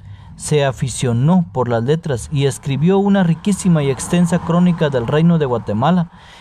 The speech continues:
en el siglo diecisiete. En ella dejó plasmadas, sin que fuera esa su intención, todas las formas de conciencia propias de su clase social. ¿Qué era, pues, lo que realmente se proponía al escribir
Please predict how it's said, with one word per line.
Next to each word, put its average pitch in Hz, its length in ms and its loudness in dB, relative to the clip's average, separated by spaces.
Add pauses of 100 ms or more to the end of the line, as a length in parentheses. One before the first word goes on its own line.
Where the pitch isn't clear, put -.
(220)
en 131 120 -2
el 123 100 -2
siglo 156 300 -2
diecisiete. 131 720 -4 (1040)
En 156 160 2
ella 214 440 0
dejó 151 320 0
plasmadas, 165 800 0 (160)
sin 135 260 -2
que 120 120 -2
fuera 165 380 0
esa 165 240 0
su 156 140 -4
intención, 127 580 0 (480)
todas 190 260 2
las 156 140 0
formas 185 400 0
de 139 100 -2
conciencia 156 640 0
propias 165 460 -2
de 117 120 -2
su 110 140 -6
clase 147 340 -2
social. 147 500 0 (180)
¿Qué 208 300 2
era, 208 240 0
pues, 190 280 0
lo 123 120 -4
que 123 120 -4
realmente 151 480 2
se 156 120 -2
proponía 135 540 -2
al 123 260 -4
escribir 120 640 -4